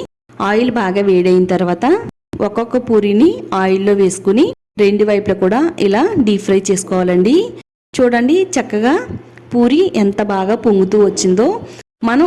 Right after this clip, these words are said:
అప్పటికప్పుడు పూరీలను తయారు చేసుకుని వేసుకుంటే ఎలా పొంగుతాయో ఈ పూరీలు కూడా అలానే పొంగుతాయండి. చక్కగా ఆయిల్లో పూరి వేసుకుని ఇలా జాలి గరిటెతో పైన ఒత్తుతూ ఉంటే గనక ప్రతి పూరి కూడా మనకి ఇలా పొంగుతూ వస్తాయండి.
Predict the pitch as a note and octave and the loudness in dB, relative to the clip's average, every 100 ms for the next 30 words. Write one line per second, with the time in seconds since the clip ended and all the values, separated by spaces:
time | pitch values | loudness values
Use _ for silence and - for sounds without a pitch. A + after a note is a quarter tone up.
0 | F4 - - C4 C4+ B3+ D4+ D4 B3 A#3 | 0 -6 -6 -6 -4 -2 -4 0 0 2
1 | B3 B3 A3 G#3 G3+ G#3+ G3+ - A3 G3 | 0 0 0 0 -2 -2 -4 0 2 2
2 | F#3 G3+ F#3+ A3 G3+ F3 F#3 F#3+ F3 F3 | 0 -2 0 2 2 0 0 2 2 2
3 | F3 A#3 F4 B3 C4 C#4 C4 B3+ B3+ B3+ | 2 2 2 0 2 2 2 2 0 0
4 | A#3+ G3 F#3+ G#3+ A3+ F#3 F3+ F3+ F3+ F3 | 0 0 0 0 0 0 2 0 0 2
5 | G#3 F4 A4+ _ _ - G#3 G3+ G3+ C#4+ | 2 2 0 _ _ -6 -6 -4 -2 0
6 | A#3+ F#3 F#3+ F#3+ A#3 A3 G3 G3 G3 F#3 | 0 0 0 -2 -2 0 0 2 2 0
7 | F#3 G3+ B3 A#4+ - _ _ _ - C4+ | 0 0 0 0 -4 _ _ _ -2 0
8 | C4 B3 G#3+ G3 A3+ G#3 F3+ F#3 A3+ D4+ | 0 -2 -2 -2 -2 -2 -2 -4 -2 0
9 | G#4+ _ - A3+ G3 A3+ G#3+ G#3+ G3 G#3+ | -2 _ -6 -2 0 2 0 0 -2 0
10 | G3 F#3 F#3 F3+ F3+ D4+ A4+ - _ _ | 2 0 0 0 0 -2 -2 -8 _ _
11 | _ - A#3 A3+ C#4+ C#4 G#3+ G#3 G#3 G#3+ | _ -2 0 2 0 2 2 2 0 0
12 | G3+ G3 F#3+ F#3+ D#4+ - G#3+ G#3 G#3 F#3 | 0 0 -2 0 0 0 0 0 0 2
13 | F#3 F#3 A3 A#3 F#3+ - F3+ F3+ F3 G3 | 2 2 0 0 -2 -4 -2 0 0 2